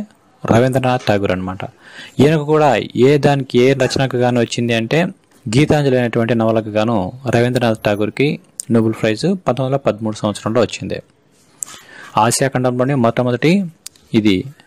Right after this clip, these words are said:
పురస్కారం అనమాట, నోబెల్ ప్రైజ్. మొట్టమొదటి ఆసియా ఖండంలోని మొట్టమొదటి నోబెల్ ప్రైజ్ అన్నమాట.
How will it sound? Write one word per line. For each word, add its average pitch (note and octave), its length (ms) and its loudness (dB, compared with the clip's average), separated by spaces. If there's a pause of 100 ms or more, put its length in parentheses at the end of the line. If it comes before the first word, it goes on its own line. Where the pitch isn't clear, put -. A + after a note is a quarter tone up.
(640)
పురస్కారం A#2+ 380 2
అనమాట, G#2+ 320 0 (420)
నోబెల్ A2+ 260 0
ప్రైజ్. A2+ 260 0 (440)
మొట్టమొదటి A2+ 420 0 (220)
ఆసియా A#2 260 0
ఖండంలోని A#2 440 -6
మొట్టమొదటి A#2 440 0
నోబెల్ G#2 220 0
ప్రైజ్ G2 200 -2
అన్నమాట. F2+ 260 -8